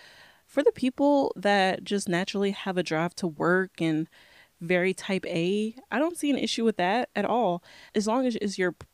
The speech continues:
productivity isn't your idol and you make sure that you are taking care of yourself and allowing God to interject and course correct as much as needed. So,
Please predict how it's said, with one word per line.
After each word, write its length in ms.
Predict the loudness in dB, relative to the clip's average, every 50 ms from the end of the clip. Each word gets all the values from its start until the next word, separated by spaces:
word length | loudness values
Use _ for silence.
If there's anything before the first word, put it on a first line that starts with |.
| _ -16
productivity 920 | -8 -2 0 0 0 -2 -6 -6 -4 -4 -2 -2 -2 -4 -4 -6 -8 -8 -6
isn't 400 | -4 -4 -2 0 -2 -2 -2 -6 _ _ _
your 180 | -10 -8 -6 -4
idol 420 | -2 0 0 0 0 -2 -2 -4 -6 -10 -20 -20 -20 -20 _ _ -2
and 480 | 0 2 2 4 2 2 0 -2 -2
you 100 | -2 0
make 160 | 2 0 0
sure 140 | -2 -4 -4
that 120 | -4 -4 -4
you 420 | -2 -2 -2 0 0 -2 -2 -4 -6
are 80 | -8
taking 280 | -6 -4 -6 -4 -6 -6
care 160 | -4 -2 -2
of 100 | -2 -2
yourself 580 | -4 -6 -6 -6 -6 -4 -4 -4 -6 -8 _ _ -4
and 100 | -2 0
allowing 300 | 0 2 0 0 0 0
God 320 | 0 0 0 0 -2 -2
to 320 | -6 -6 -4 -4 -4 -2 -2
interject 600 | -4 -4 -4 -4 -2 -2 0 0 -2 -4 -6 -6
and 140 | -6 -6 -6
course 280 | -2 -2 -2 -2 -2 -6
correct 300 | -4 -4 -4 -4 -4 -8
as 120 | -6 -4
much 160 | -4 -4 -2 -4
as 100 | -2 -2
needed. 340 | -2 0 0 -2 -4 -6 _ _ _ _ _ _ _ _ _ _ _ _ _ -18
So, 420 | -10 -2 2 2 2 2 0 -4